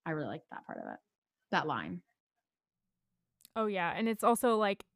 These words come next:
Speaker 2: it's so obvious. I mean, we can think about this of, like, when, if you, if these, if these were your friends, if Benson's your friend and you guys are having a drink and he's telling you about their relationship, I mean, it's so obvious to be on the outside and to say, like, "What are you doing? You guys should break up. It's not working. You're not communicating." Like,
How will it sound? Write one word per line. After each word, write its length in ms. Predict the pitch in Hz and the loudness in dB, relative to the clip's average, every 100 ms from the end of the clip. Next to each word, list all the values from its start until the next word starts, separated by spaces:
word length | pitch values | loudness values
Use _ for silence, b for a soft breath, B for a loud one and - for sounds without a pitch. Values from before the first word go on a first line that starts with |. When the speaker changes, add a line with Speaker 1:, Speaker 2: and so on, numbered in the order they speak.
| - | -4
Speaker 2:
it's 140 | 240 | -2
so 460 | - 269 262 269 - | 6 8 10 10 6
obvious. 720 | 202 202 202 226 220 220 - - | 6 4 4 2 2 2 -4 -12
I 300 | - - - | -16 -14 6
mean, 80 | 262 | 8
we 60 | 247 | 8
can 180 | 294 | 6
think 180 | 247 240 | 6 4
about 220 | 240 240 | 8 8
this 240 | 233 233 240 | 8 2 2
of, 120 | 208 | 2
like, 280 | 208 202 - | 0 -2 -2
when, 300 | 208 202 190 _ | 0 0 -4 _
if 160 | 226 226 | -4 0
you, 80 | 247 | 4
if 140 | 240 233 | 6 6
these, 200 | 285 254 | 4 2
if 200 | - - | 2 4
these 160 | 302 | 4
were 80 | 285 | 6
your 140 | 269 220 | 4 2
friends, 400 | - 214 180 - | 4 4 4 -2
if 140 | 202 | 0
Benson's 420 | 247 254 294 254 | 2 4 2 2
your 120 | 220 | 0
friend 480 | - 226 196 185 185 | -2 0 0 0 -2
and 180 | - 208 | -2 -2
you 80 | 208 | 0
guys 180 | 214 202 | 0 0
are 120 | 202 | 2
having 420 | 208 185 185 180 - | 4 4 0 -4 -6
a 60 | 208 | -6
drink 480 | 208 196 160 175 - | -2 -2 -2 -6 -2
and 120 | 214 | 0
he's 180 | 220 - | 0 -4
telling 340 | - 254 233 | -2 2 2
you 120 | 202 | 2
about 240 | 185 180 185 | 0 -2 0
their 120 | 190 | -2
relationship, 560 | 190 202 170 190 175 - | -2 -2 -4 -4 -4 -2
I 60 | |
mean, 120 | 214 | -2
it's 100 | 202 | 2
so 160 | - 240 | 4 6
obvious 560 | 190 202 196 - 170 - b b b - | 6 4 4 -2 -4 -6 b b b 0
to 80 | 240 | 6
be 140 | 240 | 8
on 80 | 220 | 6
the 80 | - | 4
outside 580 | 196 190 - 185 175 180 | 2 2 0 -2 -2 -4
and 140 | 196 | -4
to 60 | 185 | -4
say, 300 | - 190 185 | 0 0 0
like, 260 | - 196 | -4 2
"What 120 | 240 | 4
are 40 | 247 | 4
you 140 | 240 | 2
doing? 500 | 240 254 240 240 233 | 0 2 2 2 2
You 140 | 226 240 | 2 4
guys 180 | 233 | 4
should 160 | - 240 | 4 0
break 260 | 233 220 240 | 0 0 2
up. 300 | 226 220 220 | 4 2 -2
It's 160 | - | -2
not 220 | 226 190 | 0 2
working. 560 | 220 247 - 254 240 233 | 2 2 2 2 2 0
You're 100 | 220 | -2
not 180 | 214 202 | -2 -2
communicating." 840 | 220 226 226 226 233 220 214 214 | 0 0 0 2 2 2 0 0
Like, 280 | 202 196 196 | -2 -4 -6